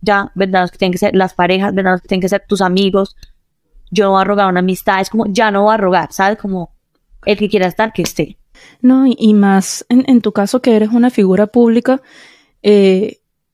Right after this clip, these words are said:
Speaker 2: que, o sea, ye-, si estás pasándola mal, ¿no? Y, eh, sea a nivel profesional, personal, que la gente le encanta el chisme, ¿sabes? Entonces la gente siempre empieza
Speaker 1: Uy,
Speaker 2: como que a
Speaker 1: sí.
Speaker 2: espe-, a especular como, "¿y qué le pasó?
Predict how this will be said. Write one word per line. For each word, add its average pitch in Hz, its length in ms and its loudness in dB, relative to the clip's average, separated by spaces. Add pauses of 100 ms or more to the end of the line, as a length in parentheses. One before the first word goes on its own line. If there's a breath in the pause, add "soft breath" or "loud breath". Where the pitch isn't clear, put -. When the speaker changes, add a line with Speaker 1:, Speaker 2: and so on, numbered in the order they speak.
(180)
Speaker 2:
que, 190 520 0 (240)
o 214 60 -10
sea, 208 120 0
ye-, 190 340 2
si 214 220 0
estás - 360 -4
pasándola 247 480 2
mal, 196 380 2
¿no? 208 220 2
Y, 202 300 -2
eh, 202 100 0
sea 196 260 -2
a 208 40 2
nivel 196 440 4 (180)
profesional, 202 680 0 (420 soft breath)
personal, 196 680 2 (520 soft breath)
que 202 240 2
la 190 180 0
gente 190 260 2
le 330 60 4
encanta 226 340 2
el 262 80 -2
chisme, 285 440 2 (160)
¿sabes? 254 280 2
Entonces 226 300 0
la 262 120 2
gente 220 280 2
siempre 254 320 2
empieza 214 300 2
Speaker 1:
Uy, - 60 -2
Speaker 2:
como 269 180 2
que 220 140 0
a 214 40 2
Speaker 1:
sí. - 120 -10
Speaker 2:
espe-, 214 200 -2
a 208 120 0
especular 208 640 0 (340 loud breath)
como, 226 360 2 (180)
"¿y - 60 -20
qué 185 120 -2
le 190 80 -2
pasó? - 400 -6